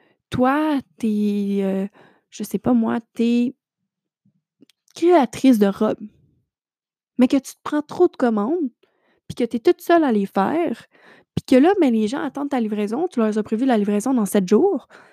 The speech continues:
mais t'as pris tellement de commandes que t'arrives pas à fournir les robes, puis au final, mais ça arrive trop tard. Mais t'auras pas respecté ton engagement envers tes clients.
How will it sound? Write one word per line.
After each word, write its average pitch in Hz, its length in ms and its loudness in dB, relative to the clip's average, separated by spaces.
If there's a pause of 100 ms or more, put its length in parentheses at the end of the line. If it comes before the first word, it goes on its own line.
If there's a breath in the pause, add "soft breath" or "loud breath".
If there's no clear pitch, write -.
(120)
mais 220 80 -2
t'as 233 160 0
pris 254 180 -10
tellement 392 380 2
de - 60 -10
commandes 262 400 -2
que 247 80 -4
t'arrives 214 240 -6
pas 311 180 0
à 254 40 0
fournir 254 420 4
les 214 140 4
robes, 269 360 2
puis - 80 -8
au - 60 -18
final, 262 240 0
mais 254 100 0
ça 214 140 -2
arrive 202 280 -2
trop 294 280 -10
tard. 226 400 -6 (2000)
Mais 226 80 4
t'auras 254 220 4
pas 330 140 -2
respecté 285 480 -2
ton 247 180 -4
engagement 202 480 -2
envers 196 220 -4
tes 196 80 -6
clients. 208 280 2